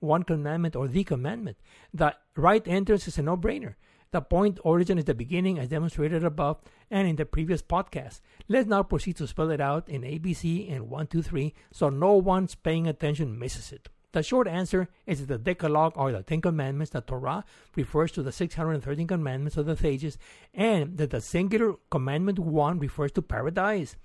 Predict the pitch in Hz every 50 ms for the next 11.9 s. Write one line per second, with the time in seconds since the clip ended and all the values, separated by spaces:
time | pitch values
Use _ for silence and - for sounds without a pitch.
0 | - - - - _ _ - 147 208 226 240 247 214 196 160 143 131 127 131 147
1 | 160 - 214 196 180 151 131 123 104 113 120 117 151 190 - - - 139 143 135
2 | 160 143 - - - 190 175 - 160 170 180 175 - - 165 143 147 - - -
3 | 135 143 165 190 - - - - - - _ - 220 226 180 - - - - 202
4 | 196 - - - - - - - 147 151 143 139 123 - 135 147 185 202 214 214
5 | 220 196 - _ - 160 127 123 - - - 160 180 214 226 226 202 151 135 127
6 | 185 160 - 185 160 - 151 113 - - 165 190 220 208 - - - _ _ _
7 | - - - _ _ 156 113 165 165 - 175 160 156 160 170 - _ _ _ _
8 | - 180 143 139 123 - - 160 - - - - 160 127 131 170 190 202 190 175
9 | 135 117 151 208 208 175 160 165 165 - 175 143 - 147 113 - 180 170 - 196
10 | 175 - - - 196 196 180 - _ 143 135 147 185 214 262 269 196 135 104 -
11 | - 131 123 139 156 170 - 165 151 135 165 247 269 262 220 127 -